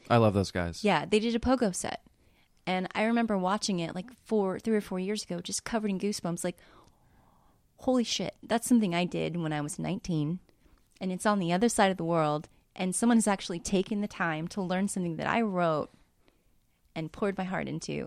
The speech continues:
Speaker 2: And it was just so humbling, you know, and just amazing. And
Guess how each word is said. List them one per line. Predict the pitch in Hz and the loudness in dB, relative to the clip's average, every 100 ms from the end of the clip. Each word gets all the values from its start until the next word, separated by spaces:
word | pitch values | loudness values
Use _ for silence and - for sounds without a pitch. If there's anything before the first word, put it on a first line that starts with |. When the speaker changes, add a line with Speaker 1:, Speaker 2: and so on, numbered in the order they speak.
| - | -6
Speaker 2:
And | 160 | -8
it | - | -8
was | - - - _ | -12 -12 -12 _
just | - 185 - - _ _ _ _ | -10 -10 -12 -20 _ _ _ _
so | - 196 | -10 -8
humbling, | 185 185 165 147 160 - | -6 -10 -10 -10 -12 -8
you | 175 | -4
know, | 160 - | -2 -4
and | 151 151 - | -8 -10 -10
just | 175 - - - _ _ - - | -10 -10 -16 -20 _ _ -18 -6
amazing. | 208 185 180 - 170 196 - 262 - | -6 -4 -8 -10 -10 -12 -14 -18 -4
And | 180 170 180 | -2 0 -4